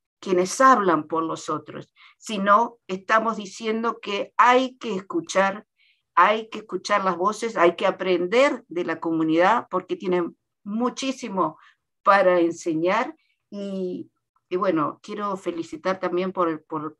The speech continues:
por el día de hoy, por esa, por ese lanzamiento para una red de mujeres. Miren, no saqué la cuenta de cuántas mujeres somos las que estamos, eh, dentro de la red global,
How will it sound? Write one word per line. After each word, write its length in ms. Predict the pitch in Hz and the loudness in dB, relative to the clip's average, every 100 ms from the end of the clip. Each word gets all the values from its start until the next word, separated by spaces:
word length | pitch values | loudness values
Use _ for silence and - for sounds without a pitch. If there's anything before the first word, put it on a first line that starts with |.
| _ | _
por 140 | - 165 | -8 -6
el 80 | 165 | -4
día 180 | 202 | 0
de 140 | 185 180 | 2 2
hoy, 160 | 220 | 2
por 200 | 226 175 | -2 -4
esa, 520 | 185 190 185 170 151 _ _ _ _ _ _ _ _ _ _ - - - - _ _ _ | -4 -4 -2 0 -2 _ _ _ _ _ _ _ _ _ _ -20 -20 -20 -20 _ _ _
por 160 | 180 | 2
ese 220 | 208 220 226 | 2 0 2
lanzamiento 880 | 202 185 - 190 185 226 247 240 180 | 2 2 -2 -2 0 -2 -4 -4 -2
para 320 | 175 185 180 | 2 2 2
una 440 | 202 208 196 180 | 0 -2 0 0
red 280 | - 214 226 | -2 -6 -6
de 100 | 214 | -6
mujeres. 520 | 180 - 220 220 196 | -8 -4 -4 -2 -4
Miren, 400 | 208 202 180 170 _ - _ | -4 -2 -2 -4 _ -20 _
no 180 | - 254 | -4 -2
saqué 340 | - 285 240 | 0 0 2
la 200 | 240 190 | 2 0
cuenta 480 | - 220 202 185 175 | 0 -2 -2 -2 0
de 180 | 165 165 | 0 0
cuántas 360 | 208 208 208 180 | 0 0 0 -6
mujeres 500 | 175 196 190 180 - | -10 -10 -8 -6 -4
somos 260 | 185 190 | -2 0
las 140 | 175 - | -2 -4
que 100 | 170 | -6
estamos, 440 | 190 185 185 - | -2 0 -2 -2
eh, 280 | 175 165 160 | -2 -2 -2
dentro 400 | 160 185 180 185 | -2 -2 0 0
de 100 | 170 | 2
la 160 | 165 165 | 2 2
red 220 | 180 170 | 0 -2
global, 520 | 175 170 175 202 254 | 0 4 4 2 -6